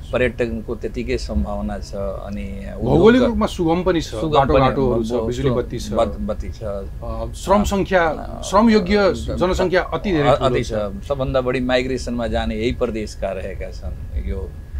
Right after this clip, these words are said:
Speaker 1: हेर्ने हो भने
Speaker 2: देशको सबैभन्दा ठुलो भन्सार
Speaker 1: भन्सार यहीँ
Speaker 2: वीरगञ्ज
Speaker 1: छ।
Speaker 2: यहीँ छ।
Speaker 1: अब म-, आठवटै जिल्ला भारतीय सिमानाका सँग
Speaker 2: अन्तर्राष्ट्रिय सिमानासँग जोडिन्छ।
Speaker 1: जोडिएको छ।
Speaker 2: आठैवटा जिल्ला पूर्व पश्चिम राजमार्गसँग पनि जोडिन्छ।
Speaker 1: राजमार्गसँग जोडिएको छ। त्यो हिसाबले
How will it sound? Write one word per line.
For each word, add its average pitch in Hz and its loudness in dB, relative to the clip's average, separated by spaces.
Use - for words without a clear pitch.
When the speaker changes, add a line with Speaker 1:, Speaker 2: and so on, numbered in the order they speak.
Speaker 1:
हेर्ने 104 -6
हो 95 -8
भने 92 -8
Speaker 2:
देशको 190 2
सबैभन्दा 185 2
ठुलो 185 0
भन्सार 143 0
Speaker 1:
भन्सार 120 -2
यहीँ 120 4
Speaker 2:
वीरगञ्ज 180 4
Speaker 1:
छ। 147 0
Speaker 2:
यहीँ 143 0
छ। - -8
Speaker 1:
अब 117 -2
म-, - -6
आठवटै 127 0
जिल्ला 127 0
भारतीय 110 -6
सिमानाका 110 -6
सँग - -8
Speaker 2:
अन्तर्राष्ट्रिय 165 2
सिमानासँग 139 -2
जोडिन्छ। 120 -2
Speaker 1:
जोडिएको 107 -4
छ। - -10
Speaker 2:
आठैवटा 302 0
जिल्ला 208 0
पूर्व 190 -2
पश्चिम 185 -4
राजमार्गसँग 156 2
पनि 127 -4
जोडिन्छ। 123 -2
Speaker 1:
राजमार्गसँग 117 -2
जोडिएको 92 -8
छ। 113 -10
त्यो 170 -2
हिसाबले 156 -2